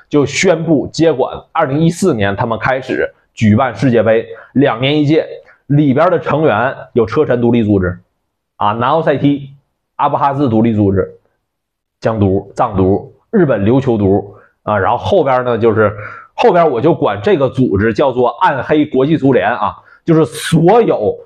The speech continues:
不受待见的分裂势力、不被承认的分裂势力、邪恶势力在里头，那就是一个大荟萃啊。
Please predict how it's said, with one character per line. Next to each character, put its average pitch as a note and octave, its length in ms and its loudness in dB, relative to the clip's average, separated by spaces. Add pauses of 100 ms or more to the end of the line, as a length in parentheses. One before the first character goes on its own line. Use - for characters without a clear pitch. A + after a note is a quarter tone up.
(180)
不 C#3+ 240 4
受 E3 240 2
待 D#3+ 220 2
见 A2 180 -2
的 G2 80 0
分 D#3 240 -2
裂 D#3 160 4
势 A2+ 160 -2
力、 G#2+ 160 2
不 C3 220 2
被 D#3+ 160 2
承 A#2 260 -2
认 F3 140 0
的 G#2+ 140 0
分 D#3 200 -2
裂 C#3+ 140 2
势 C3 120 -2
力、 A2+ 120 0
邪 B2 240 0
恶 C#3 160 2
势 G#2+ 120 -2
力 G#2 200 -2 (360)
在 F3+ 180 0
里 C3+ 140 -6
头， G#2 200 0
那 D3 80 2
就 D3+ 160 0
是 A2 80 -6
一 G#2+ 40 0
个 B2 60 2
大 A#2 220 -4
荟 C3 180 0
萃 C3 320 -2 (160)
啊。 - 180 -6